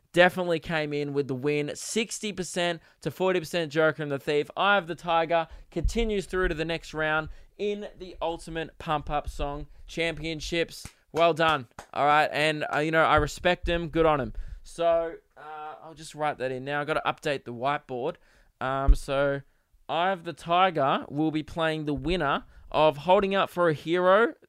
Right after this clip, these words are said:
uh, the Shrek two version, or Turn Down for What? Now, look, I don't wanna predict the future, but I think Eye of the Tiger,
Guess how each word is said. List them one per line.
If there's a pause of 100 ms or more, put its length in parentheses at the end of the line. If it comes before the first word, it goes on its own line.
(160)
uh,
the
Shrek
two
version,
or (240)
Turn
Down
for
What? (260)
Now,
look,
I
don't
wanna
predict
the
future,
but
I
think
Eye
of
the
Tiger,